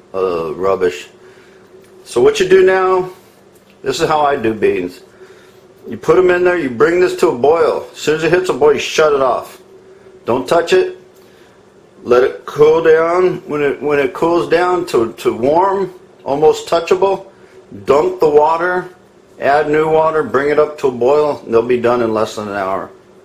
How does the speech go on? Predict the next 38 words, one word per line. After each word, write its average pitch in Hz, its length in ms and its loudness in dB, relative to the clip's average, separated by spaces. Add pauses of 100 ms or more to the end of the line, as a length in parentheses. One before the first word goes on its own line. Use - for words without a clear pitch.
(1000)
So, 95 420 -2 (1300)
we'll 107 100 -8
be 131 140 -4
back 131 340 0
after 123 240 -2
they 123 120 2
start 131 260 -4
to 131 80 -8
boil. 147 400 -2 (520)
Once 127 280 -14
it 160 100 -8
hits 170 220 -8
a 156 40 -2
boil 160 380 -2
like 156 280 -2
this 151 360 2
right 151 220 0
here, 180 260 0
just 113 240 -6
shut 143 340 -2
it 151 80 2
off. 117 420 -4 (840)
Shut 131 380 -2
it 147 80 2
off - 260 -2
and 104 140 -6
let 120 140 0
it 143 120 -4
sit - 300 -2
there. 87 240 -4 (4000)
And 107 100 -12
if - 100 -14
you 127 60 -2
don't 147 180 2
have 165 200 0
a 135 100 2
bean 175 380 0
pot, 135 420 -2